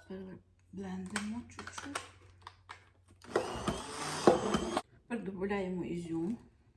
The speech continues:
Додаємо манку. Перед тим, як додати ізюм до сиру, не забудьте надібрати собі в окрему миску,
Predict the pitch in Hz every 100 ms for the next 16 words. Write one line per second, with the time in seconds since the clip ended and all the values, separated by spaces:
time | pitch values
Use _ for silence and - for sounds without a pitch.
0 | - - _ - - - - - - -
1 | - - - - - - - - - _
2 | - _ - - - - - - _ _
3 | - - - - 254 247 254 262 202 -
4 | 202 - - - - - - - - -
5 | - - - - - - - - - -
6 | - - - - - - - - - -
7 | - - - - - - - - - -
8 | - - - - - - - - - 226
9 | 226 226 311 262 226 208 214 220 226 233
10 | 233 175 202 180 196 196 185 190 - 175
11 | 170 220 - - - 214 196 185 247 -
12 | 240 208 180 180 196 202 208 208 196 185
13 | 202 180 196 190 190 185 170 165 165 -
14 | 233